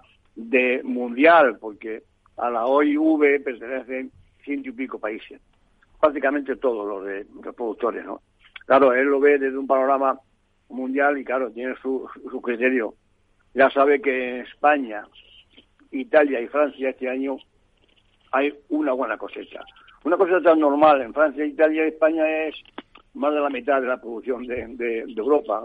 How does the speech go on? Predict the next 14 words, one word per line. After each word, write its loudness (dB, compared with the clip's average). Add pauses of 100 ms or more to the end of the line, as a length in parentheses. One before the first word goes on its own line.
(100)
eh, -6
entre -8
los -2
tres -4
países, -6
¿no? -10 (800)
Él 6
habla 4
de 0 (220)
la -2
influencia -6
del -6
covid, -2 (560)
que -12